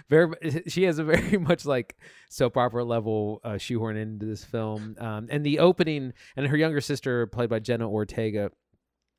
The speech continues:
um, Tara Carpenter, who has the famous opening scene, which Scream has become really famous for, for its, uh, opening, uh, kill scene. Um, so it's, it's a similar movie that, that we've seen before. I haven't seen Scream three and four,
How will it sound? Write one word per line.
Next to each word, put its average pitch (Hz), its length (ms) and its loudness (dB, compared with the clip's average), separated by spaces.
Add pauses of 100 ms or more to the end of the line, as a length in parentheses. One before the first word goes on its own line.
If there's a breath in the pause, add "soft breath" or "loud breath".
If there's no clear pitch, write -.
(160)
um, 107 320 -4
Tara 117 260 0
Carpenter, 107 460 -2
who 131 160 2
has 131 240 2
the 123 80 -6
famous 127 420 -4
opening 127 360 -2
scene, 110 200 -6
which 107 120 -6
Scream 120 260 -6
has 104 100 -10
become 107 480 -8
really 113 220 -6
famous 104 320 -6
for, 98 300 -8
for 104 260 -10
its, 98 260 -12
uh, 107 180 -6 (540 loud breath)
opening, 104 480 -2
uh, 98 680 -8 (260)
kill 113 260 -2
scene. 98 420 -10 (640 soft breath)
Um, 131 260 -2
so 233 140 8
it's, 220 220 4
it's 208 180 -2
a 247 60 -6
similar 277 280 -2
movie 165 260 4
that, 143 200 6
that 131 100 4
we've 135 160 2
seen 131 140 -8
before. 123 240 0
I 156 120 4
haven't 160 200 0
seen 131 260 -4
Scream 117 360 -4
three 120 260 -2
and 107 140 -8
four, 117 640 -4